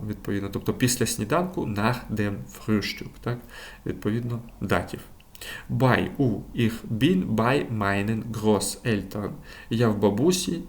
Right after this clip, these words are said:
з дідусем, так? Е, seit, з якогось моменту, з якогось часу. Er wohnt seit einem Jahr hier.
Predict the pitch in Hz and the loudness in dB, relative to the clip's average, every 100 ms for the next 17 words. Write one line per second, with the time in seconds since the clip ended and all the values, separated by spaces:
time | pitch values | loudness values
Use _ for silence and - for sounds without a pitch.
0 | - 104 98 107 110 - - - - 127 | -4 -2 4 2 2 -4 -4 -6 -6 -6
1 | 127 - - - - - - - - - | -8 -12 -20 -20 -16 -14 -14 -14 -12 -4
2 | 110 98 104 110 90 - - - 107 104 | -2 0 2 2 2 -4 -14 -6 -2 0
3 | 107 123 120 131 127 117 110 107 113 113 | 0 0 0 2 2 0 0 0 0 0
4 | - 95 95 101 107 - 104 101 - 120 | -6 -8 -6 -2 -2 -2 -2 -4 -2 0
5 | 113 - 113 107 - - - - 117 107 | 0 0 -2 -4 -8 -16 -10 0 2 4
6 | 107 113 151 175 - - 117 107 107 95 | 2 4 2 2 -6 -6 -2 2 2 0
7 | - - - - 113 113 104 98 92 92 | -4 -12 -18 -10 0 4 4 2 -2 2
8 | 104 120 120 - - - 98 | 2 2 -2 -8 -6 0 0